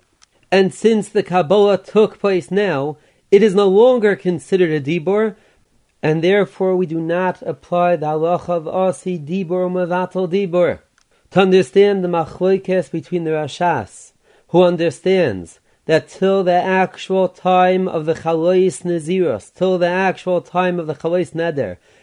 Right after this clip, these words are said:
it is only considered a Dibur. On the other hand, the Machne Ephraim understands that even before the actual time of the Chalois Isser, it is no longer considered a Dibur. L'cheira, the machlokes between the Rashas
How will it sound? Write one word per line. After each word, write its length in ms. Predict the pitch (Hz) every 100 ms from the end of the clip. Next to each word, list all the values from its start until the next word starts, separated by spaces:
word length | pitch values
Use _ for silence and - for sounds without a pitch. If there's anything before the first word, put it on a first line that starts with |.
| _
it 100 | 156
is 160 | 160 156
only 260 | 214 196
considered 460 | 143 143 131 143 135
a 80 | 127
Dibur. 340 | 123 127 139
On 120 | 147
the 100 | 143
other 200 | 151 175
hand, 100 | 165
the 40 | 151
Machne 280 | 147 139 143
Ephraim 340 | 123 165 160
understands 520 | 143 135 120 165 151
that 100 | 139
even 240 | 165 175 165
before 340 | 139 - 185
the 100 | 156
actual 460 | 151 165 151 - 139
time 320 | 156 160 151
of 180 | 165 151
the 80 |
Chalois 400 | 139 147 147 135
Isser, 420 | 156 143 - 107 87 _ _ _ _ _
it 100 | 180
is 160 | 170 160
no 140 | 170
longer 480 | 156 185 226 202 160
considered 580 | 135 135 135 147 131 123
a 20 |
Dibur. 400 | 123 131 165 156
L'cheira, 520 | 143 - 165 170 165
the 80 | 147
machlokes 760 | 147 135 - 170 160 170 160
between 300 | - 135 151
the 60 | 147
Rashas 760 | 143 127 - 165 160 156 -